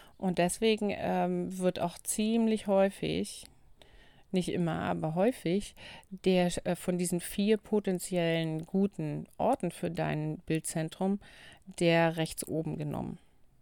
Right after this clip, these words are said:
Kann auch sein, dass das nur bei mir so ist, aber ich habe immer den <laughs> Eindruck, dass es auch, äh, ansonsten weit verbreitet ist. So,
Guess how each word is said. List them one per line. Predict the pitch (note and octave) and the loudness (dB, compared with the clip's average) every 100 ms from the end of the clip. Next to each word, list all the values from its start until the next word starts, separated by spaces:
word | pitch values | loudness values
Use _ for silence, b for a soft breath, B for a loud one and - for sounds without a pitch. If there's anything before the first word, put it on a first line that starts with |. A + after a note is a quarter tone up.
| - _ _ - - | -20 _ _ -20 -18
Kann | - F#3+ | -4 0
auch | F#3 E3+ | 0 0
sein, | E3 E3+ | 0 0
dass | E3+ E3 | 0 -2
das | E3 F3+ | -4 -4
nur | E3 | -2
bei | E3 | -2
mir | D3 E3 D#3+ | -2 0 -2
so | C#3 | -2
ist, | C3+ E3 G3 - - | -2 -2 -4 -8 -6
aber | E3 D#3+ - | -2 0 0
ich | E3 | 0
habe | F3+ - | -2 -2
immer | D#3+ - | -4 -4
den | E3 | -4
<laughs> | |
Eindruck, | D#3 - - - A3+ - - B B B B B B B | -2 0 4 4 2 -4 -14 B B B B B B B
dass | G#3 G3 | 0 4
es | E3+ F3+ | 4 4
auch, | D#3+ - E3+ - | 4 6 4 2
äh, | - | 0
ansonsten | F3+ F3 F#3 F#3+ E3+ F3+ - E3 | 4 4 6 6 4 4 0 0
weit | C#3+ - | 2 2
verbreitet | - - - - - - | -2 -2 -2 -2 -2 -6
ist. | - - - - - B B B B B B B B B B B B - C#3 C#3 | -6 -6 -14 -18 -8 B B B B B B B B B B B B -4 -4 -2
So, | F3+ F3+ D#3+ | 0 2 2